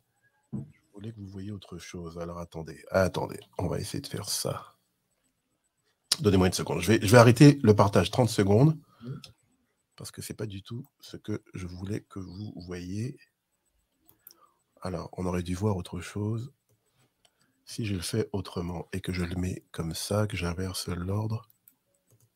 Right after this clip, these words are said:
Speaker 1: Alors, si je partage de nouveau mon écran, mais cette fois-ci, j'inverse, je fais ça.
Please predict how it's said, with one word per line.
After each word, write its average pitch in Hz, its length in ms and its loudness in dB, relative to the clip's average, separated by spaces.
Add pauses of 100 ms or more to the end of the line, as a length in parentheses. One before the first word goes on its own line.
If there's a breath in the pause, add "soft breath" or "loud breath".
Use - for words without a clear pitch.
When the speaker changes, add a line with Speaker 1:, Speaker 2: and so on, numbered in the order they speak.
(3000 soft breath)
Speaker 1:
Alors, 87 480 -2 (1700)
si - 160 -14
je 92 120 -2
partage 87 720 6
de 90 100 10
nouveau 85 400 6 (160)
mon 87 240 2
écran, 90 280 -2
mais 90 100 -4
cette - 160 -6
fois-ci, 92 340 0
j'inverse, 95 640 8 (1040 loud breath)
je - 80 -6
fais 90 160 -6
ça. - 580 8